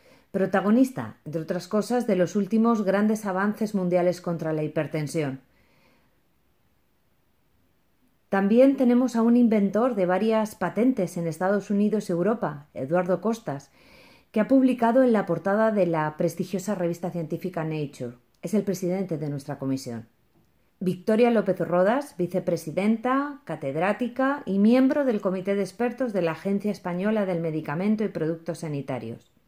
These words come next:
También están presentes dos académicos, uno de la Real Academia Nacional de Medicina y otro de la Real Academia Nacional de Farmacia, Fernando y Antonio Rodríguez Artalejo, que además de catedráticos,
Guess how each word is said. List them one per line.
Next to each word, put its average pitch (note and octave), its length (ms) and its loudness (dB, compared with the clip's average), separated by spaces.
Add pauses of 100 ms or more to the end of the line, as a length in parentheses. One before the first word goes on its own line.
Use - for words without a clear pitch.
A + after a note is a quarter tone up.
(760)
También G3 320 4
están A3+ 220 2
presentes G#3+ 480 2
dos G3 180 0
académicos, F3 800 -2 (400)
uno A#3 300 4
de A#3 80 4
la G3 160 4
Real G3+ 300 2
Academia A#3 440 0
Nacional G#3 400 0
de G3+ 100 2
Medicina F#3 540 0
y A3 100 0
otro G#3 260 0
de F#3+ 100 0
la E3 160 2
Real F#3 320 0
Academia F#3 500 -2
Nacional F3 480 -2
de E3 80 -2
Farmacia, C#3+ 600 -6 (240)
Fernando G3+ 680 -2
y E3 120 -6
Antonio G3 480 0
Rodríguez F3+ 500 -4
Artalejo, D3 640 -6 (1040)
que F3+ 80 -6
además E3+ 320 0
de A#3 100 0
catedráticos, D3 920 -6